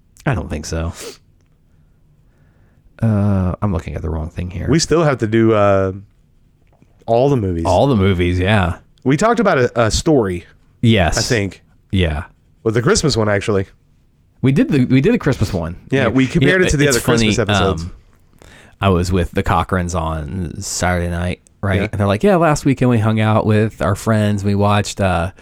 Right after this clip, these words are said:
Speaker 1: uh, we watched this, we watched that, we watched, uh, All Through the House." I was like, "I've never heard of that." And they're like, "Yes, you have." I was like, "No, I've never seen that." And they're like,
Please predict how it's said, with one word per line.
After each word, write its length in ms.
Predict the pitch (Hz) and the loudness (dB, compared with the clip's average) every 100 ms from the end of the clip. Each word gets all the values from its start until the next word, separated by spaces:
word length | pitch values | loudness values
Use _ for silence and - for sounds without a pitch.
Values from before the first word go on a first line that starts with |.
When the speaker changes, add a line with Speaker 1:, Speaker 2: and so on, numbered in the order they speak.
| - - - - - | -20 -20 -20 -12 -4
Speaker 1:
uh, 300 | 90 85 82 | -4 -2 0
we 80 | 104 | 2
watched 240 | 87 - | 0 0
this, 220 | 165 156 | 0 2
we 80 | 120 | 2
watched 200 | 104 - | 0 2
that, 300 | 135 127 120 | 2 2 2
we 100 | 117 | 0
watched, 280 | 113 107 104 | 2 2 0
uh, 460 | - - 110 90 82 | -6 -4 0 0 0
All 140 | - 123 | 0 0
Through 140 | 117 | 0
the 60 | 104 | 0
House." 360 | - 113 117 | 0 0 0
I 60 | 95 | 0
was 100 | 95 | 0
like, 120 | 107 | 0
"I've 80 | 185 | 0
never 140 | 208 147 | 0 0
heard 140 | 208 | -2
of 60 | - | -2
that." 200 | - - | -8 -6
And 80 | |
they're 80 | 104 | 0
like, 200 | 113 - | 0 0
"Yes, 200 | 131 - | 0 2
you 80 | 104 | 2
have." 420 | 131 135 104 107 - _ _ - | 2 2 2 0 -4 _ _ -6
I 60 | 170 | -2
was 60 | |
like, 120 | 185 | 2
"No, 120 | 285 330 | 2 2
I've 80 | 175 | 2
never 120 | 214 | 2
seen 240 | 311 330 | 2 2
that." 220 | 151 - - | 2 -2 -2
And 80 | |
they're 80 | 170 | 0
like, 220 | 175 - | 2 -2